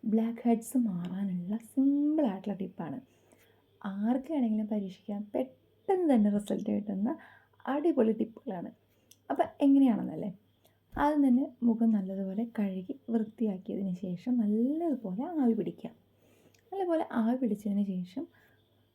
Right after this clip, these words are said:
ഈ ബ്ലാക്ക് ഹെഡ്സിൽ തേൻ ഇങ്ങനെ ചെറുതായിട്ട് ചൂടാക്കുക. ചൂടാക്കിയിട്ട് ആ ആവി പിടിച്ച വേർപ്പെല്ലാം ഒരു കോട്ടൺ കൊണ്ട് ഒപ്പിക്കളഞ്ഞ് ഈ ചൂടാ-, ചെറു ചൂടോടുകൂടിയിട്ട് ഈ തേൻ അവിടെ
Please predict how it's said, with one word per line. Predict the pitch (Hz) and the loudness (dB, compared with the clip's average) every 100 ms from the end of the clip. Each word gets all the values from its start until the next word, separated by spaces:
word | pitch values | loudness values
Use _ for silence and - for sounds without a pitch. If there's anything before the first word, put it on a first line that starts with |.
| _ _ | _ _
ഈ | 370 392 - _ _ _ _ | -4 -4 -4 _ _ _ _
ബ്ലാക്ക് | 208 202 196 190 | 0 0 0 -6
ഹെഡ്സിൽ | 190 185 - - - _ - | -8 -6 -6 -4 -6 _ -2
തേൻ | 220 220 226 | 0 4 6
ഇങ്ങനെ | 226 202 | 6 4
ചെറുതായിട്ട് | 208 208 202 185 190 - 269 - | -2 -4 -4 -6 -8 -8 -10 -10
ചൂടാക്കുക. | - 294 214 - - - _ _ | 0 2 2 -4 -14 -18 _ _
ചൂടാക്കിയിട്ട് | 262 277 285 208 - 208 208 370 - _ _ - - | -4 -2 -2 -6 -6 -8 -4 -6 -8 _ _ -14 -2
ആ | 262 | 2
ആവി | 226 240 | 4 2
പിടിച്ച | 240 214 220 | 2 -2 -2
വേർപ്പെല്ലാം | 214 202 196 - 202 190 190 302 - | -2 -4 -6 -6 -4 -4 -4 -6 -4
ഒരു | 208 | -4
കോട്ടൺ | - 190 185 196 | -4 -8 -4 -6
കൊണ്ട് | 190 190 | -4 -4
ഒപ്പിക്കളഞ്ഞ് | 214 214 190 180 180 269 - | -4 -6 -6 -4 -2 -4 -2
ഈ | 240 | -2
ചൂടാ-, | 254 240 214 202 - | 0 0 0 -2 -8
ചെറു | - 247 311 | -2 0 0
ചൂടോടുകൂടിയിട്ട് | - 226 220 214 220 233 208 226 302 - - - - - | -2 -2 0 0 2 2 0 -2 -6 -6 -20 -20 -20 -4
ഈ | 254 | -2
തേൻ | - 180 190 269 - _ _ _ _ _ _ _ _ _ - | 0 0 0 -2 -4 _ _ _ _ _ _ _ _ _ -6
അവിടെ | 208 196 | -2 -4